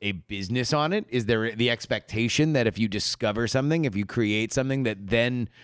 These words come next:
it's only defined by its worth in terms of the business that you grow on top of it? Similarly, if we're going to take the podcast example, if you make a podcast for which is delighted, is, is, is to the delight of so many people,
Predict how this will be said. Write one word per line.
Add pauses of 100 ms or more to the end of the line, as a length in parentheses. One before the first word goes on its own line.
(140)
it's
only
defined
by
its
worth (100)
in
terms
of
the
business
that
you
grow
on
top
of
it?
Similarly, (320)
if
we're
going
to
take
the
podcast
example, (200)
if
you
make
a
podcast
for
which
is
delighted,
is,
is,
is
to
the
delight
of
so
many
people,